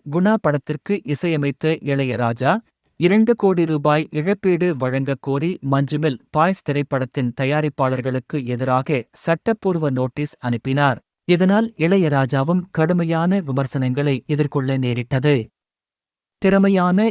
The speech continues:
இளம் அணியை ஊக்கப்படுத்துவதற்கு பதிலாக சட்டப்பூர்வ நடவடிக்கைகளை ஆரம்பித்ததாக இளையராஜா விமர்சிக்கப்பட்டார்.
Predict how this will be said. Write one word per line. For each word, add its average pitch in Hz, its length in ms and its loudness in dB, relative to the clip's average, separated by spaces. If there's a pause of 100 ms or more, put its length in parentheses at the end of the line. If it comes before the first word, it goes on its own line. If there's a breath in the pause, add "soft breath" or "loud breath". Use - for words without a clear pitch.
இளம் 170 360 2
அணியை 147 400 -2 (100)
ஊக்கப்படுத்துவதற்கு 143 1000 -4
பதிலாக 127 560 -2 (220)
சட்டப்பூர்வ 170 840 -2
நடவடிக்கைகளை 135 800 0 (220)
ஆரம்பித்ததாக 131 840 0 (200)
இளையராஜா 143 720 0 (160)
விமர்சிக்கப்பட்டார். 139 1000 -2